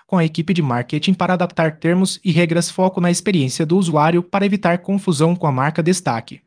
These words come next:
manter as listas atualizadas com notas sobre o porquê de cada termo,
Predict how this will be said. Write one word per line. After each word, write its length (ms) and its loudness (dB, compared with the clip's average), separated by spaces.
manter 320 0
as 140 2
listas 360 -2
atualizadas 720 0
com 160 -2
notas 360 0
sobre 240 0
o 40 0
porquê 360 0
de 80 0
cada 260 0
termo, 500 -2